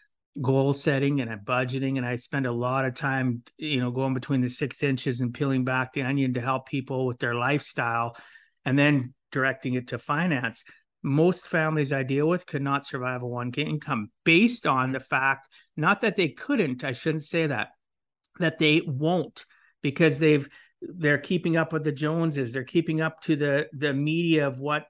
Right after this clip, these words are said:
people say they should have, two cars, white picket fence, big house, you know,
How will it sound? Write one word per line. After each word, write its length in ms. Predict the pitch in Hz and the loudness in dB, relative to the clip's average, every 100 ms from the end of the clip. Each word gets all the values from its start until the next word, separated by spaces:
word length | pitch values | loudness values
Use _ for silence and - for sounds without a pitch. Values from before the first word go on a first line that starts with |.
| _ | _
people 300 | - 165 151 | -8 -6 -4
say 280 | 131 160 156 | -2 2 2
they 200 | 143 151 | 2 0
should 220 | 135 - 127 | 0 -6 -2
have, 460 | 147 147 127 98 - | 0 2 0 -2 -12
two 240 | - 156 143 | -2 0 0
cars, 640 | - 156 151 147 139 113 | 0 0 2 0 -2 -6
white 300 | 135 139 147 | -4 -4 -4
picket 380 | - 151 151 123 | -6 -6 -6 -4
fence, 420 | - 151 143 123 - | 0 2 2 -2 -8
big 360 | 135 147 143 | -2 0 2
house, 580 | 123 151 143 139 123 - - - - _ 156 | 0 2 2 2 0 -6 -14 -20 -20 _ 2
you 140 | 135 | 4
know, 300 | 135 131 127 | 6 4 2